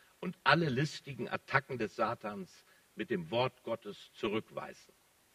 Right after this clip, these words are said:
Herr Jesus, du bist ein wunderbarer Gott. Und wir bitten dich, dass wir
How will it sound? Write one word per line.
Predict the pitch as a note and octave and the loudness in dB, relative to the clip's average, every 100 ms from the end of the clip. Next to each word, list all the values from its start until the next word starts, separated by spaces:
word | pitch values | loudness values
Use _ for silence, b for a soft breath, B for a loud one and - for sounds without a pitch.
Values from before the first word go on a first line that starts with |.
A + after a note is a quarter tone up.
| b b b b - | b b b b 2
Herr | A#2 | 4
Jesus, | C#3+ A#2+ B2 - | 4 2 -4 -4
du | B2+ | 0
bist | B2 - | 2 4
ein | G#3 C#3+ | 4 2
wunderbarer | A#2 - - G3 | 0 0 0 -2
Gott. | F#3 E3 - - - _ b b b b - | -4 -6 -6 -20 -20 _ b b b b -2
Und | G#2+ | 4
wir | B2+ | 6
bitten | D#3+ - | 6 4
dich, | C#3+ - | 0 2
dass | C3 - A#2+ | 0 0 -4
wir | B2+ B2+ A#2+ | 2 4 4